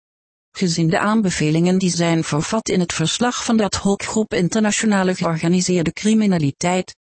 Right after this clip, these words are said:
zoals zij zijn goedgekeurd door de Raad van negenentwintig en dertig november negentienhonderddrieënnegentig.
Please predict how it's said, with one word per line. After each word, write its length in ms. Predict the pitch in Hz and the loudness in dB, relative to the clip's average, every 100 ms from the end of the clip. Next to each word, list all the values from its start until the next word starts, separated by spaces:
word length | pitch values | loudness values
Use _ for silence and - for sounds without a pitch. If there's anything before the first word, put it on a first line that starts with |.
| _ | _
zoals 360 | - 160 143 143 | -4 -2 0 0
zij 140 | 190 | 0
zijn 200 | 165 156 | 0 0
goedgekeurd 800 | 143 170 165 - 214 190 175 - | -2 -4 -4 -4 -2 0 0 -4
door 220 | - 160 151 | -2 0 0
de 120 | 170 | 0
Raad 300 | 160 170 - | -2 -2 -2
van 260 | 180 156 | 0 2
negenentwintig 960 | 156 175 180 160 143 - 208 165 143 147 | 2 2 2 0 0 0 0 0 0 -2
en 160 | 143 | -2
dertig 400 | 147 170 - 151 | 0 -2 -2 -4
november 600 | 165 160 156 202 160 160 | 0 -2 0 0 2 0
negentienhonderddrieënnegentig. 2500 | 170 160 156 147 143 156 156 127 - - _ _ _ _ _ - 208 214 185 180 170 156 143 - - | 2 0 0 0 0 0 0 -2 -4 -14 _ _ _ _ _ -2 0 2 2 2 0 -2 -2 -2 -4